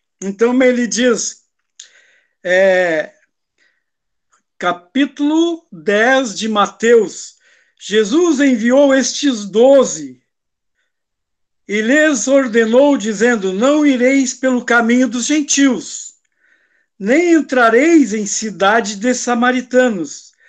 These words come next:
mas ides antes as ovelhas perdidas de Israel, indo pregar e dizendo:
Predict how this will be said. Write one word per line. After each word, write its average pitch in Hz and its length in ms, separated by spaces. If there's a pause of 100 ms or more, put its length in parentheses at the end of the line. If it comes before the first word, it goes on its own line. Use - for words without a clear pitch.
(400)
mas 196 440
ides 294 520
antes 262 720 (400)
as 180 300
ovelhas 277 880
perdidas 240 1400 (580)
de 160 280
Israel, 233 1160
indo 302 520
pregar 220 500
e 247 60
dizendo: 190 680